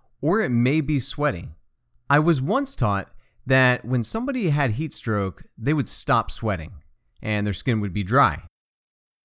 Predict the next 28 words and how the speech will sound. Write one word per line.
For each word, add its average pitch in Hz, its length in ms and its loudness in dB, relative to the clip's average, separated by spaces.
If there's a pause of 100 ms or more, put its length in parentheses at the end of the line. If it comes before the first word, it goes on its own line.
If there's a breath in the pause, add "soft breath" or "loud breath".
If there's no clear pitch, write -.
(320)
This 202 260 2
is 135 140 0
not 127 300 4
always 101 340 -2
true, 87 400 -6 (380)
so 127 360 2
don't 175 300 -2
wait 185 240 -4
for 143 80 -4
somebody 127 340 0
to 104 120 -2
stop 113 340 0
sweating 92 540 -4 (200)
as 110 280 0
an 107 140 -6
indicator 104 580 -2
that 92 160 -8
they 92 100 -4
have 92 220 -6
heat 92 160 -8
stroke. - 400 -14 (1200)
If 151 140 0
you 151 40 2
check 240 280 0
out 202 160 2
the 127 80 0
show 156 240 2
notes 101 340 0